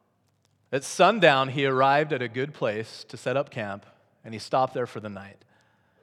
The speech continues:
Jacob found a stone to rest his head against and lay down to sleep.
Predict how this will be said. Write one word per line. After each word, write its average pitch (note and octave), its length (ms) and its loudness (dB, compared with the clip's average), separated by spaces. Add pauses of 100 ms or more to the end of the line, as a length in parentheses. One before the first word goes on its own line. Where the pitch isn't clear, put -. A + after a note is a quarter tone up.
(460)
Jacob D#3 340 0
found D#3 240 2
a B2+ 60 -4
stone D3+ 580 0
to B2+ 100 -6
rest B2+ 280 -2
his D3 140 -8
head D3 200 0
against G#2+ 680 -6
and A#2 120 -10
lay A#2 160 0
down A2 200 -4
to G#2+ 80 -10
sleep. B2 420 -10